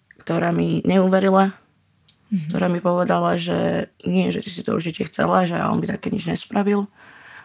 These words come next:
Speaker 1: Čo bolo na tomto najhoršie, lebo že keď najlepšia kamarátka, s ktorou som si zažila už proste zo pár rokov, mi neverila, tak to bol dôvod, prečo som to vlastne nikomu ani nepovedala.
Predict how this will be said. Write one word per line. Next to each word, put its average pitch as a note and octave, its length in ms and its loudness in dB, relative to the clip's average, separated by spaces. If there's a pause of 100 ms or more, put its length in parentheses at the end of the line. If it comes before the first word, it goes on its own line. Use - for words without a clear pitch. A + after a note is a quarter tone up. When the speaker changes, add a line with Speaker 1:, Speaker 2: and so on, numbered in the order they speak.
(100)
Speaker 1:
Čo - 160 -12
bolo F3 160 4
na E3+ 100 4
tomto F3 260 -2
najhoršie, F#3 580 4
lebo E3 340 0
že E3+ 140 -2
keď E3+ 220 -4
najlepšia E3+ 320 -2
kamarátka, F3+ 680 0 (880)
s - 140 -18
ktorou F3 180 0
som F3 160 -4
si F3 140 -4
zažila F3 520 2
už - 340 -6
proste - 280 -8
zo F3+ 140 0
pár - 300 4
rokov, F3 420 2
mi F3+ 120 2
neverila, F3 680 2
tak - 420 -2
to - 100 -4
bol F3+ 140 0
dôvod, E3+ 320 0
prečo F3+ 260 -4
som - 200 -4
to E3+ 120 -4
vlastne E3 340 -2
nikomu F3 280 -4
ani E3 180 0
nepovedala. F#3 680 0